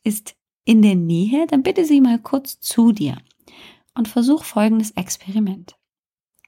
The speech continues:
Diese zweite Person stellt sich hinter dich, sodass du sie nicht sehen kannst,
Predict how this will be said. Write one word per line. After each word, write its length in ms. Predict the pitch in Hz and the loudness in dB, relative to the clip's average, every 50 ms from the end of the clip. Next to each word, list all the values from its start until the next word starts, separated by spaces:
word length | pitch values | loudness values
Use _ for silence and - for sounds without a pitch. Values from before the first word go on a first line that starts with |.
| _ _ _ _ _ _ _ _ _ _ - - | _ _ _ _ _ _ _ _ _ _ -6 0
Diese 240 | 254 240 262 285 | 0 2 2 2
zweite 320 | 277 - - 226 220 214 208 | 0 0 -2 -2 0 -2 -4
Person 640 | 208 - 202 180 180 185 175 165 170 202 269 - - _ _ _ _ - - - _ _ _ _ _ _ _ _ | -2 -2 -4 -2 0 -2 -2 0 0 0 0 -2 -4 _ _ _ _ -20 -20 -20 _ _ _ _ _ _ _ _
stellt 280 | - - - 214 233 - | -10 -2 -2 -2 0 0
sich 160 | 302 285 - | -2 -4 0
hinter 300 | - 320 381 - 285 220 | 0 -2 0 0 -2 -2
dich, 280 | 196 233 294 349 - - | 0 -2 -2 -2 -4 -6
sodass 280 | 262 240 262 240 - | -4 -4 -4 -4 -2
du 60 | 254 | -2
sie 140 | 220 226 226 | 0 2 2
nicht 200 | 220 214 214 214 | 2 2 0 -2
sehen 300 | - - 180 185 185 185 | -4 -2 -2 0 -2 -2
kannst, 520 | 185 - 247 277 370 - - - _ _ | -4 -4 -4 -4 -4 -6 -10 -20 _ _